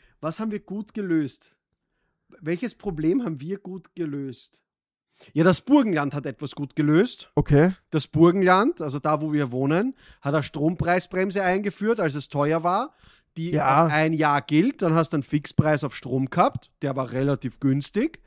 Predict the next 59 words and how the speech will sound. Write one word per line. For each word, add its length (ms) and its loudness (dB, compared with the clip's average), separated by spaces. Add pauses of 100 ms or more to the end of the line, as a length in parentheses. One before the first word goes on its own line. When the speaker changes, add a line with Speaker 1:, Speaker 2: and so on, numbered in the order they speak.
(140)
Speaker 2:
Ja. 260 2
Speaker 1:
Und 60 8
nach 120 -2
einem 260 -2
Jahr 160 0
konntest 320 -8
du 40 -8
den 140 -2
wiederholen. 480 -2
Speaker 2:
Den 60 -10
Speaker 1:
Das 100 -2
Speaker 2:
hast 80 4
Speaker 1:
haben 80 0
wir 60 2
Speaker 2:
du 100 2
neu, 220 0
Speaker 1:
gemacht. 40 -6
Speaker 2:
ja. 380 -4
Immer 220 4
noch, 180 -4
ja, 120 -4
geht 140 -4
immer 140 -4
Speaker 1:
Ja, 120 0
Speaker 2:
noch, 60 -8
diese 120 -10
Speaker 1:
das 120 -6
geht, 160 -2
Speaker 2:
Fixpreise. 240 -12 (120)
Speaker 1:
ich, 80 -20
geht 160 -12
das 80 -8
immer 120 -6
noch? 220 -8
Speaker 2:
Ja, 140 2
ja. 180 2 (120)
Speaker 1:
Okay. 260 -12
Speaker 2:
Im 120 0
April 320 2
zuletzt, 380 -2
glaub 180 -4
ich. 160 -10
Speaker 1:
So. 80 -10
Speaker 2:
Also 220 0
letzten 300 -4
April. 340 -4 (460)
Bin 100 -8
gespannt, 180 -4
Speaker 1:
So. 120 2
Speaker 2:
wie 60 6
es 120 6
dieses 100 -2
Jahr 80 -8
ist. 140 -14 (480)
Speaker 1:
Okay, 260 -6
das 220 2
haben 80 2
wir 80 0
gemacht. 420 -6